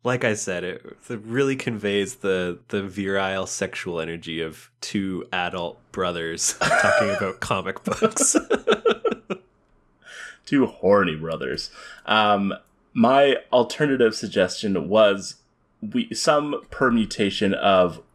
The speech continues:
Speaker 2: "We've got the runs."
Speaker 1: Mm-hmm.
Speaker 2: So
Speaker 1: Which I, which I also like and also think is funny. I think "We've got the runs"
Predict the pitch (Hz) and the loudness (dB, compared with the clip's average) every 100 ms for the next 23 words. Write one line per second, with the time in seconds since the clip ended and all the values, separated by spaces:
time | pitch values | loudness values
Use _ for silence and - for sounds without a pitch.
0 | - 101 98 92 95 - 87 90 82 69 | -6 0 0 4 0 2 -2 0 0 0
1 | 85 - - - _ _ _ _ _ - | -2 -4 -6 -12 _ _ _ _ _ -20
2 | - - - - 101 95 80 - _ _ | -18 -20 -20 -18 -18 -16 -20 -20 _ _
3 | _ _ _ _ - - 127 110 104 98 | _ _ _ _ -12 -4 2 4 6 4
4 | - 107 117 110 110 110 110 104 120 - | 2 -2 -2 -4 -2 -2 -2 0 -2 0
5 | 117 98 95 95 92 98 - 95 - 92 | 0 0 0 -2 -6 -8 -6 -8 -8 -10
6 | 85 - 85 85 85 - - - 104 98 | -10 -8 -8 -6 -8 -12 -18 -6 -6 -6
7 | 147 - 98 107 113 - 107 98 - 90 | -10 -12 -8 -4 -4 -4 -4 -4 -4 -6
8 | 82 85 82 85 | -4 -6 -6 -10